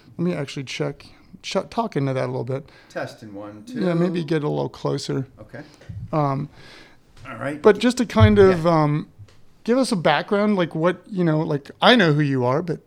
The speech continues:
Speaker 1: our listeners don't.
Speaker 2: Right.
Speaker 1: And, and
Speaker 2: Okay,
Speaker 1: we'll
Speaker 2: sure.
Speaker 1: just go from there.
Speaker 2: Yeah, yeah.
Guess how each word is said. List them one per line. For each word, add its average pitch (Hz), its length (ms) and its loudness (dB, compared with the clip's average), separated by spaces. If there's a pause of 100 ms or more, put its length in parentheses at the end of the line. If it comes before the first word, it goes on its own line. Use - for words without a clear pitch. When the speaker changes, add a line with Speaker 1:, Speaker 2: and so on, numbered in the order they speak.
(120)
Speaker 1:
our 147 120 -8
listeners 135 460 -8
don't. 127 320 -6
Speaker 2:
Right. 120 120 -14
Speaker 1:
And, 147 280 -8 (260)
and 143 180 -8
Speaker 2:
Okay, 156 80 -10
Speaker 1:
we'll 208 120 -12
Speaker 2:
sure. 160 180 -12
Speaker 1:
just - 140 -16
go 151 160 -4
from 143 180 -8
there. 156 180 -4
Speaker 2:
Yeah, 139 220 -10 (100)
yeah. 127 200 -8